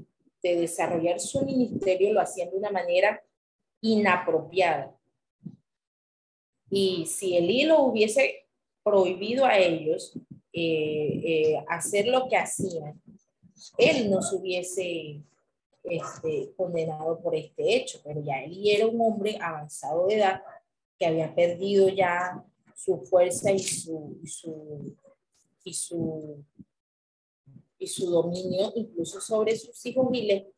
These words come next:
permitió a ellos hacer todo lo que ellos quisieron. Y el pueblo siempre le decía a él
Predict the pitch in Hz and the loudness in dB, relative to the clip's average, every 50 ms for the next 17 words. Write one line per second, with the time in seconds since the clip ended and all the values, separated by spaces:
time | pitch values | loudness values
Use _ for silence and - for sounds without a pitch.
0 | _ - 185 180 175 170 170 165 170 165 156 - - 190 214 226 226 220 196 170 | _ -2 0 2 2 0 0 -4 -8 -12 -12 -8 -4 -2 0 2 4 4 2 2
1 | 156 156 156 175 165 - - _ _ _ _ _ _ - - 175 185 180 - - | 2 -2 -6 -12 -14 -14 -16 _ _ _ _ _ _ -8 -4 -4 -4 -4 0 2
2 | 185 180 180 185 - - - - 233 262 294 294 285 269 254 233 - - 202 190 | 2 2 2 2 -4 -6 0 6 6 6 8 6 4 4 2 -2 0 0 0 0
3 | 190 196 202 208 - - - 202 - - - 175 165 156 - - - _ _ _ | 2 0 -2 -4 -10 -14 -14 -12 -12 -10 -6 -4 -4 -4 -4 -4 -12 _ _ _
4 | _ _ _ _ _ _ _ _ _ - 202 190 180 - - - - 185 180 185 | _ _ _ _ _ _ _ _ _ -4 2 4 4 4 2 0 0 0 0 0
5 | 190 185 196 196 190 - - - 220 233 247 254 254 247 - - 262 262 254 247 | 2 2 2 2 2 0 -4 -2 2 2 4 4 2 0 0 0 2 4 6 6
6 | 247 247 254 247 - - - 185 185 185 185 190 190 190 196 202 202 196 180 175 | 6 6 4 0 -4 -10 -12 -14 -10 -2 2 4 4 6 4 4 2 0 -4 -6
7 | 180 180 | -14 -16